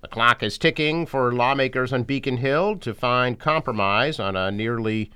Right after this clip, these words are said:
three billion dollar supplemental budget bill. After failing to reach an agreement by November fifteenth, the legislature is now in informal session,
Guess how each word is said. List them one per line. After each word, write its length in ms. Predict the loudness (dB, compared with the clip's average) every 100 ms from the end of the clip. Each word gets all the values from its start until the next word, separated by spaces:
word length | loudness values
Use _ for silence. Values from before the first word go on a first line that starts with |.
| -16
three 340 | -6 -4 -2
billion 800 | -4 -2 0 0 0 -2 -2 -6 -4
dollar 480 | -2 -2 -2 -4 -4 -16 -20 -16
supplemental 640 | -8 -6 -6 -6 -6 -6
budget 500 | -2 0 0 -4 -6
bill. 400 | -4 -4 -4 -12 -18 -20 -20 -12
After 300 | -10 -10 -12
failing 420 | -8 -6 -6 -8
to 100 | -8
reach 260 | -8 -8 -10
an 100 | -10
agreement 440 | -4 -2 -2 -4
by 160 | -6 -8
November 340 | -8 -8 -8
fifteenth, 600 | -8 -8 -2 0 0 -4
the 100 | -14
legislature 720 | -14 -14 -12 -6 -6 -6 -6
is 140 | -6 -6
now 260 | -4 -4
in 160 | -4 -6
informal 840 | -6 -4 -4 -4 -4 -4 -2 -2 -4
session, 580 | -2 -2 -4 -8 -8